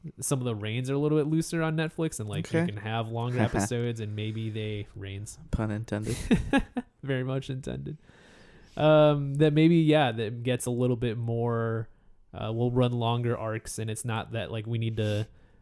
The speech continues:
Speaker 1: um, satisfy the viewer every episode with a mystery.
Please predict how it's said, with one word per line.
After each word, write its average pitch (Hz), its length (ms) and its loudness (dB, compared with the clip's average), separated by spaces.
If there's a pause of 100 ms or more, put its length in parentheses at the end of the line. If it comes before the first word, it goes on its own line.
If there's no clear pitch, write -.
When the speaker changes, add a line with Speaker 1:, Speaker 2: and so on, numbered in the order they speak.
(160)
Speaker 1:
um, 101 300 -4
satisfy 110 560 2
the 107 80 0
viewer 107 300 -2
every 107 280 -2
episode 107 480 -4
with 107 200 -4
a 104 80 -4
mystery. 104 640 -6